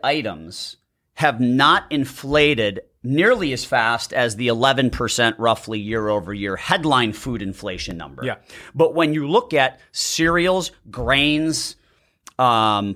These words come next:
Speaker 1: pastas, things like that, dude, those are, those are up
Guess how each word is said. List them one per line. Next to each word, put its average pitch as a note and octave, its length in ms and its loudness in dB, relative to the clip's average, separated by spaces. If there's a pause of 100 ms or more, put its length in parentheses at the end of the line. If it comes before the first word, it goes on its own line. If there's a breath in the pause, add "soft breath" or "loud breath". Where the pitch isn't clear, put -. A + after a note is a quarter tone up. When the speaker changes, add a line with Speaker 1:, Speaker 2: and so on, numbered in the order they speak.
Speaker 1:
pastas, D#3+ 720 0
things D3+ 280 0
like C3+ 180 0
that, D3+ 240 2 (140 loud breath)
dude, C#3+ 180 -2
those G#3+ 260 2
are, D3 300 0
those C#3 260 -2
are G3+ 140 0
up B2+ 260 2